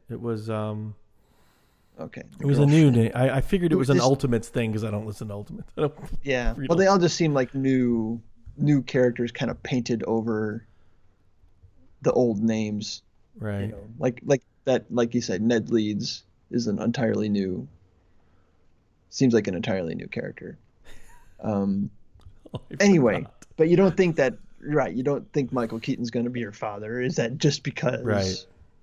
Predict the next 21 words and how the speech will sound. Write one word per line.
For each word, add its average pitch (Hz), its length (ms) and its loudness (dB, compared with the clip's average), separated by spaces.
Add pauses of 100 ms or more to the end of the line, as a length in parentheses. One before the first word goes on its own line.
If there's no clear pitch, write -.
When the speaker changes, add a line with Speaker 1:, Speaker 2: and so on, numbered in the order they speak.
Speaker 2:
he's - 320 -16
white 110 300 -2
and 113 400 -4 (840)
she 117 280 -4
is 113 200 -6
not? 104 360 -6 (680)
Okay. 143 320 -2 (540)
So 131 180 2
what's 165 180 4
your 180 140 6
number 147 240 4
one? 110 240 -2 (420)
Speaker 1:
<laughs> - 100 -10 (640)
Uh, 117 380 -2 (160)
honestly, 147 420 -2
this 160 220 -8
one 160 160 -6
surprised 165 520 -8 (480)
me 143 460 -4 (1300)
because 131 480 -2
Speaker 2:
Oh. - 40 -20